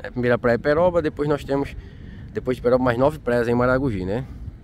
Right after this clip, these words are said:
As mais bonitas são essas que ficam daqui pra lá. É aqui, ó.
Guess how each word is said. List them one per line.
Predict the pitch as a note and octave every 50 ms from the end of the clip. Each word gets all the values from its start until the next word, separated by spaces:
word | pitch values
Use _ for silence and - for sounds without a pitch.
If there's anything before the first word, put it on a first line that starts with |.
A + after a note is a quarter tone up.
| - - - - - - - - - - - -
As | - - -
mais | A#2+ C3 E3
bonitas | E3 E3 D#3 D3 D3+ E3 D#3
são | - G#3 -
essas | D#3 C#3 B2 A2
que | - A#2
ficam | - B2+ A#2+ - A#2+ A2+
daqui | A2+ G#2+ - C3
pra | C3 F3+ F#3+
lá. | G#3 G2+ E2+ E2 - - - - - - - - - - - - - - - - - - - - - - - - - - - - - - -
É | - A2
aqui, | G#2+ G2+ - - E3 D#3
ó. | A2+